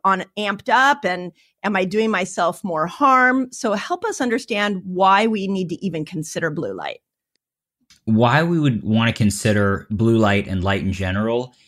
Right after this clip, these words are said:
Speaker 2: is that, so of course we're living organisms, and if our goal is to improve our health, I think the first place to start is to understand our health.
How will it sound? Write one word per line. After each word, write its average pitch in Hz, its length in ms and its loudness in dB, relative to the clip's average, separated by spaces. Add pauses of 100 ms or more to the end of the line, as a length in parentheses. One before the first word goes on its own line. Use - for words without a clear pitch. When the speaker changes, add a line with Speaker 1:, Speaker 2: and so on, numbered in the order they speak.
(380)
Speaker 2:
is 104 380 0
that, 101 320 2 (180)
so - 180 -2
of 98 120 0
course 120 400 0
we're 117 240 2
living 113 320 4
organisms, 98 800 0
and 98 480 -6
if - 420 -8 (200)
our 101 280 2
goal 120 520 4
is 104 260 0 (100)
to 98 500 -2 (420)
improve 120 500 4
our 104 160 6
health, 95 420 0
I 107 100 -2
think 104 200 0
the 101 80 -6
first 113 340 -2
place 107 220 0
to 101 80 -6
start 95 440 -2
is 104 160 -4
to - 140 -10
understand 101 540 -2
our 82 120 -4
health. 76 440 -12